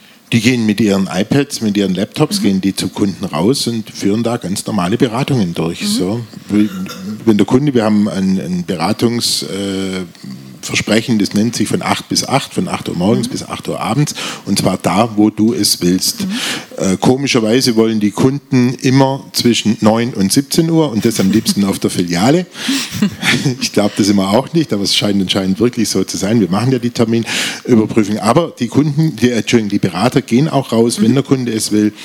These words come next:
Speaker 1: insbesondere, äh, zu den immobilen Kunden, die jetzt
Speaker 2: Mhm.
Speaker 1: nicht so einfach sich bewegen können oder wo es dann auch einfach länger dauert, da gehen die raus und machen ihre Beratungen vor Ort mit genossenschaftlicher Beratung, mit den Systemen.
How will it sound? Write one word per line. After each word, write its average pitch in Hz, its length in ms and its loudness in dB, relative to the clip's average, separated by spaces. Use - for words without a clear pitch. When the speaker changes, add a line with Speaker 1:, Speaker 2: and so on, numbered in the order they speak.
Speaker 1:
insbesondere, 107 680 0
äh, 95 320 -2
zu 104 140 0
den 90 360 0
immobilen 120 680 2
Kunden, 117 500 0
die 98 100 0
jetzt 101 180 0
Speaker 2:
Mhm. 110 80 2
Speaker 1:
nicht 107 120 -2
so 110 80 -2
einfach 98 460 -4
sich - 280 -6
bewegen 92 380 -2
können 98 180 0
oder 95 180 2
wo 101 80 2
es 95 80 -4
dann 98 140 0
auch - 200 -4
einfach 95 320 -4
länger 110 280 4
dauert, 101 400 0
da 92 80 -6
gehen 87 260 0
die 120 80 4
raus 110 340 2
und 113 60 2
machen 101 220 0
ihre 117 200 2
Beratungen 110 580 0
vor - 180 -2
Ort 110 300 0
mit 101 180 0
genossenschaftlicher 104 800 2
Beratung, 95 560 -2
mit 92 140 -2
den 98 120 0
Systemen. 90 600 0